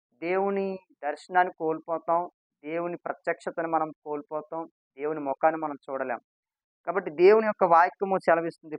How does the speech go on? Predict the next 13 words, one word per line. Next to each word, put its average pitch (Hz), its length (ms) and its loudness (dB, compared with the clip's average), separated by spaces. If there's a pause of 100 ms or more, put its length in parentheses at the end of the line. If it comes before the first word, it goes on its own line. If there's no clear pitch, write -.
పాపం 202 340 4
మనుషులు 185 380 0
ఎలా 180 200 6
ప్రవేశిస్తుంది? 170 960 -2 (1040)
పాపం 175 280 4
మనుషులు 165 300 4
ఎలా 165 120 8
ప్రవేశిస్తుంది 156 800 0
అని 139 80 -2
అంటే 131 480 2 (680)
యోహాను 185 640 4
మొదటి 156 340 2
పత్రిక, 156 680 4